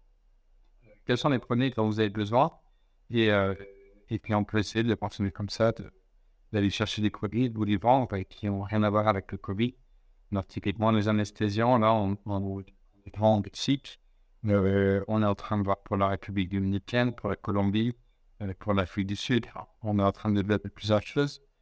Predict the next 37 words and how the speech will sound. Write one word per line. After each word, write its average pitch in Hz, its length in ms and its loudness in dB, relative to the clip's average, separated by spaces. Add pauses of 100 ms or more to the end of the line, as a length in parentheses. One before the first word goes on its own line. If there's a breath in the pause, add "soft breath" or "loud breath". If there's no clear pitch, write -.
(460)
Euh, 98 580 0
il 117 80 -6
y 117 60 4
a 113 60 4
un 107 60 0
projet 120 300 0
qui - 120 0
me 107 40 2
tenait 107 220 2
beaucoup 107 260 -2
à 107 120 4
cœur, 120 240 2
c'était - 160 -6
l'insuline, 110 600 0
parce 120 140 -12
que - 80 -8
j'ai, 98 400 -4
j'ai 104 80 -2
un 101 80 6
employé 107 460 2
qui - 200 -8
vient 101 160 2
de 98 140 2
l'Amérique 110 400 4
latine, 120 440 0 (260)
qui 104 160 0
est, 95 160 -2
euh, 92 80 -8 (1040)
qui - 100 -2
est 107 40 2
diabétique, 110 800 0 (920)
qui - 100 -6
a 110 60 4
dû 107 120 0
partir 123 840 0
de, 104 120 -2
euh, 98 640 0